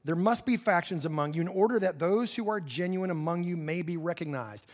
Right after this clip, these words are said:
You're doing something God intends for good. You're doing evil with it, but God superintends it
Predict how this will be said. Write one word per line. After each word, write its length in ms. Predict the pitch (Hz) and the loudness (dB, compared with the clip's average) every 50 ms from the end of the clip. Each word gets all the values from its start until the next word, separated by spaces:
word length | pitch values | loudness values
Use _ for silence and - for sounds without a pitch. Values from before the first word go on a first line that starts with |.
| - - - - - - - | -20 -20 -20 -20 -20 -20 -20
You're 320 | - 123 127 139 190 220 196 | -16 -10 -6 -4 -2 -2 -2
doing 460 | 160 143 131 190 214 226 226 202 170 | -4 -4 -2 0 2 2 2 2 0
something 320 | - 208 196 185 175 156 | 0 -2 -2 -2 -2 -2
God 220 | 143 160 165 180 185 | 0 2 2 2 2
intends 440 | 170 160 - 175 180 180 175 165 | 0 -2 -2 -4 -2 -2 -2 -4
for 160 | - - 156 139 | -6 -8 -8 -8
good. 400 | 135 147 170 180 208 226 208 - - - - _ - | -4 -2 0 0 0 0 -2 -6 -10 -14 -20 _ -4
You're 120 | 139 165 | -4 -2
doing 420 | 156 135 180 185 185 185 170 170 - - | 0 2 2 4 4 2 -2 -4 -4 -2
evil 300 | 208 214 208 170 170 139 | 0 0 2 2 0 0
with 220 | 135 135 120 - | -2 -4 -4 -4
it, 140 | 170 180 139 | -6 -8 -6
but 160 | - 208 170 | -8 -6 0
God 240 | - 170 160 165 147 | 0 0 0 0 -2
superintends 920 | - - - - 311 302 - - 185 160 156 151 - - 180 185 175 151 | -6 -6 0 2 2 2 2 2 -2 -2 -2 -4 -4 -4 -4 -2 -2 -2
it 140 | 151 180 175 | -2 -4 -4